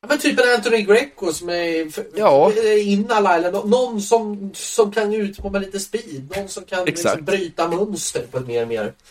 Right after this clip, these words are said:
Speaker 1: sätt.
Speaker 2: Mm. Men någon energispelare som Oscar Lang eller som inte
Speaker 1: Mm.
Speaker 2: där med Greco. Alltså, någon energispelare som liksom höjer tempot och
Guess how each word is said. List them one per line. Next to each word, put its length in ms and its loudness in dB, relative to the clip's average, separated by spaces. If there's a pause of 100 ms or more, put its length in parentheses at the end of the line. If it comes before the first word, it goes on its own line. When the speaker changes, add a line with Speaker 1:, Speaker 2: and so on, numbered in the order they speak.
(480)
Speaker 1:
sätt. 560 -2
Speaker 2:
Mm. 300 -8 (280)
Men 120 4
någon 160 6
energispelare 580 0
som 120 -6
Oscar 220 0
Lang 360 2
eller 100 0
som 120 -8
inte 160 -6
Speaker 1:
Mm. 140 0
Speaker 2:
där 80 0
med 180 -4
Greco. 300 -6
Alltså, 180 -4
någon 80 0
energispelare 560 -4
som 100 -6
liksom 140 -8
höjer 160 2
tempot 440 -4
och 280 -2